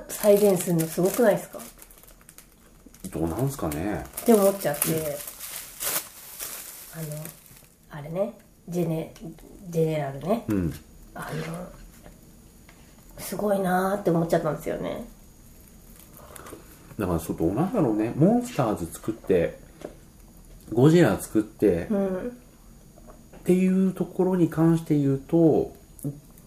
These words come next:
Speaker 2: あの、ギャレス・エドワーズっていう監督がなんとなく分かってきました。
Speaker 1: うんうんうん。
Speaker 2: うん。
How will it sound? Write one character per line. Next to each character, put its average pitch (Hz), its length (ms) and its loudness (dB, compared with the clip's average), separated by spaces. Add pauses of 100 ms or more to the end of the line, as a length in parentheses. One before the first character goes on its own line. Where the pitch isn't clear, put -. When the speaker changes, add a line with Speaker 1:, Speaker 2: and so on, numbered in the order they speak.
(120)
Speaker 2:
あ 123 80 -6
の、 107 140 -4
ギ 113 100 0
ャ - 20 2
レ 160 100 4
ス・ 165 140 6
エ 170 80 8
ド 160 140 10
ワ 92 140 8
ー - 20 -2
ズ 82 60 0
っ - 20 -6
て - 140 -4
い - 20 4
う 78 100 0
監 101 160 -2
督 95 240 -2
が 170 100 0
な 277 60 4
ん 330 60 4
と 339 80 4
な 339 160 10
く 220 80 4
分 98 100 8
か 98 80 6
っ - 80 -2
て - 80 -2
き 85 80 -6
ま 80 140 -4
し - 80 -16
た。 - 80 -16 (280)
Speaker 1:
う 233 80 2
ん 208 60 6
う 202 40 4
ん - 20 2
う 170 140 2
ん。 165 160 4
Speaker 2:
う 175 180 0
ん。 - 220 -4